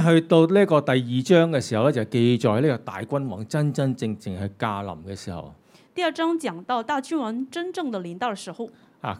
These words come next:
Speaker 1: 究竟呢，發生緊咩事情？
Speaker 2: 到底發生了什麼事情？
Speaker 1: 啊，路加冇記載耶穌基督點樣誕生喺馬槽。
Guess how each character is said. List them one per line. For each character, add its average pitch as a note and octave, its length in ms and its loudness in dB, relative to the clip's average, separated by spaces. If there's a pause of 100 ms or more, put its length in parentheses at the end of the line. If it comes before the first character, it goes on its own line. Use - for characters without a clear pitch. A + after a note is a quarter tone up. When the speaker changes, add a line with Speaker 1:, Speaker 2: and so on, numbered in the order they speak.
(120)
Speaker 1:
究 G#2+ 160 2
竟 A2+ 140 -2
呢， B2 160 -2
發 G2+ 160 -6
生 A2 180 -4
緊 A2+ 80 -4
咩 G#2+ 160 -4
事 - 180 -10
情？ - 200 -14 (180)
Speaker 2:
到 F4+ 100 -2
底 A#3 120 -6
發 C#4+ 160 -6
生 D#4+ 160 -4
了 D4 40 -4
什 A#3+ 140 -10
麼 F3+ 160 -10
事 C4 220 -12
情？ G3+ 260 -12 (720)
Speaker 1:
啊， B2+ 720 -2 (540)
路 D#3+ 140 6
加 G#3 160 6
冇 D#3 200 6
記 D#3 320 8
載 C#3 360 8
耶 A#2 260 2
穌 E3+ 280 2
基 E3 200 4
督 D#3+ 200 2 (400)
點 A#2 160 -2 (100)
樣 B2+ 360 2
誕 B2 260 2
生 C3+ 220 -4
喺 G#2+ 160 -6
馬 G2 200 -6
槽。 D#2+ 220 -8